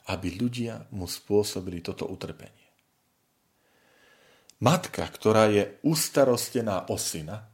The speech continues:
každá matka býva ustarostená o syna, milí priatelia. Každá. Do poslednej hodiny, do posledného dychu svojho života, každá matka myslí na svoje deti. Táto ustarostená matka prijíma od syna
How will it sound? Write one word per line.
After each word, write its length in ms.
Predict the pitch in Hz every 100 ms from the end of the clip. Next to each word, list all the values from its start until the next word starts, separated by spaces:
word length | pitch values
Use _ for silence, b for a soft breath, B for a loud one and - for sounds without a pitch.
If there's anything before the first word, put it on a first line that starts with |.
| _
každá 480 | 131 113 92 78
matka 320 | 85 78 - 87
býva 320 | 80 82 80
ustarostená 720 | 87 - 87 85 - 87 85
o 80 | 85
syna, 320 | - 82 76
milí 240 | 78 82
priatelia. 560 | - 69 - - - - _ _
Každá. 480 | - 92 87 - - _ B B B
Do 160 | - 101
poslednej 880 | - 127 - 113 104 98 90 87 85
hodiny, 480 | 92 98 90 90
do 240 | 87 92 92
posledného 480 | - 110 - 101 98
dychu 320 | 117 113 190
svojho 320 | - 90 87
života, 480 | 87 90 87 80 82 B B B
každá 400 | - 123 107 95
matka 400 | 90 92 - 90
myslí 480 | 92 113 110 95 90
na 80 | 85
svoje 320 | - 87 80
deti. 320 | 78 76 - _ _ _ _ _ B B B B B B B _ -
Táto 480 | 151 196 196 131
ustarostená 880 | 180 185 - 160 147 143 - 123 101
matka 560 | 78 73 - - 117 139 _ _ _ _ b b b
prijíma 640 | 147 208 220 196 120 -
od 160 | 160 160
syna 560 | - 127 123 135 156